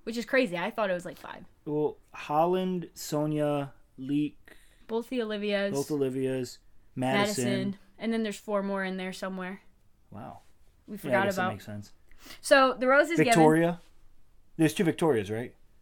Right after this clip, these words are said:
Speaker 1: Yes.
Speaker 2: So one of the Victorias went home.
Speaker 1: Yes, the one
Speaker 2: Victoria
Speaker 1: from,
Speaker 2: J
Speaker 1: the one from
Speaker 2: stayed.
Speaker 1: Austria went home.
Speaker 2: Yeah.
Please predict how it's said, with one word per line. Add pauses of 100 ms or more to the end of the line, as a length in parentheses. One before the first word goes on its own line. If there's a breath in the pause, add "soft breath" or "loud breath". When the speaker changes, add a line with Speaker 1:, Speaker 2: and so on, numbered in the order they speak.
(1120)
Speaker 1:
Yes.
Speaker 2:
So
one
of
the
Victorias
went
home.
Speaker 1:
Yes,
the
one
Speaker 2:
Victoria
Speaker 1:
from,
Speaker 2:
J
Speaker 1:
the
one
from
Speaker 2:
stayed.
Speaker 1:
Austria
went
home.
Speaker 2:
Yeah.